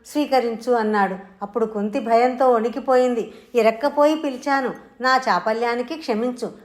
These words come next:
కన్యని నన్ను వదిలి వెళ్ళిపో" అని ప్రార్థించింది. సూర్యుడు నవ్వాడు. "సుందరి, దుర్వాసుడి మంత్రం వృధా కారాదు, నా దర్శనం కూడా వృధా కాకూడదు. తప్పో ఒప్పో నీ కన్యత్వం చెడదు,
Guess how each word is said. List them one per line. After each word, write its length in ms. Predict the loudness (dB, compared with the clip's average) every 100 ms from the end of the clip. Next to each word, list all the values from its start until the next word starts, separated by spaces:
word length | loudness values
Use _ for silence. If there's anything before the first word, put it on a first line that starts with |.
| _ -2
కన్యని 520 | 0 0 0 -2 -6 -12 -2
నన్ను 260 | 0 0
వదిలి 220 | -2 0 2
వెళ్ళిపో" 380 | 2 0 -4
అని 400 | -6 -2 0 0 -2 -16 -8
ప్రార్థించింది. 720 | -6 -6 -6 -8 -8 -10 -12 -20 _ _
సూర్యుడు 400 | 0 0 2 0
నవ్వాడు. 540 | 0 -2 0 0 0 -4 -18 _
"సుందరి, 600 | -6 0 2 2 0 -2 -8 -20 -8
దుర్వాసుడి 580 | -6 -2 0 0 0 0
మంత్రం 380 | 0 0 -2
వృధా 300 | -2 0 2
కారాదు, 640 | 2 2 2 2 2 2 0 -4 -16 -2
నా 220 | 4 4
దర్శనం 480 | 4 0 0 -2 -2
కూడా 300 | -4 0 0
వృధా 340 | 2 4 4
కాకూడదు. 600 | 6 4 4 2 0 -2 -8 -16 _ -2
తప్పో 300 | -2 0 2
ఒప్పో 600 | 6 4 2 0 -4 -4 -14 -4
నీ 120 | -2
కన్యత్వం 680 | 2 0 0 -4 -2 -2 0 2
చెడదు, 280 | 2 0